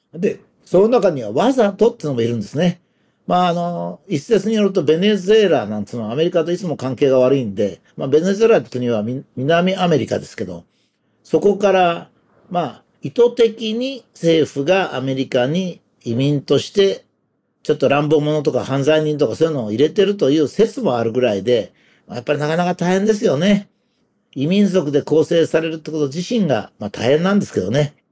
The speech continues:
そうしますと、まあ、千九百七十年、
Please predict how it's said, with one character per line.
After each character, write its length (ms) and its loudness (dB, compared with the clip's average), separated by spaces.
そ 160 0
う 40 4
し 100 -2
ま 140 0
す 180 -14
と、 400 2
ま 220 -4
あ、 60 -2
千 220 0
九 100 2
百 580 0
七 300 -2
十 320 -2
年、 120 -10